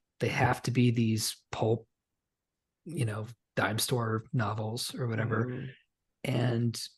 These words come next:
Speaker 1: the, the essence, the hymn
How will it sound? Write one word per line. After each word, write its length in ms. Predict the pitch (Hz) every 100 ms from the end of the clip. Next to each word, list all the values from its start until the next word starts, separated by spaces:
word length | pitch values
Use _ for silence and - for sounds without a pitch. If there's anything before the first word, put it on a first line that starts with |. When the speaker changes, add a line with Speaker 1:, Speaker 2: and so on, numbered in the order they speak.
| _ 139
Speaker 1:
the, 720 | 127 131 135 120 113 113 - _ _ _ _ _ _ _ _ _ _ _
the 140 | 127 -
essence, 680 | 120 135 - 127 117 127 -
the 180 | - -
hymn 560 | - 139 139 110 123